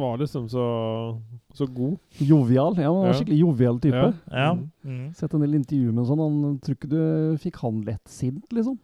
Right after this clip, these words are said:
Speaker 1: Nei.
Speaker 3: Nei.
Speaker 2: Så, mm.
Speaker 3: Ja, nei, det er synd at han, eh, har, eh, forlatt oss. Han ble v-,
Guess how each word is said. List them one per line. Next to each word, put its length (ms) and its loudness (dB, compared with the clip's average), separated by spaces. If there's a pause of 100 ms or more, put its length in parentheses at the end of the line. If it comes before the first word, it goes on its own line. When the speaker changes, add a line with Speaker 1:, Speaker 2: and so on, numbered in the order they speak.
(100)
Speaker 1:
Nei. 240 -4
Speaker 3:
Nei. 260 -8 (1040)
Speaker 2:
Så, 180 -8 (960)
mm. 320 0 (280)
Speaker 3:
Ja, 140 -8 (100)
nei, 200 -10
det 180 -8
er 80 -6
synd 260 -6
at 160 -10
han, 300 -4
eh, 480 -6 (180)
har, 260 -6
eh, 340 -6
forlatt 340 -8
oss. 160 -6
Han 120 -2
ble 200 0 (240)
v-, 480 -14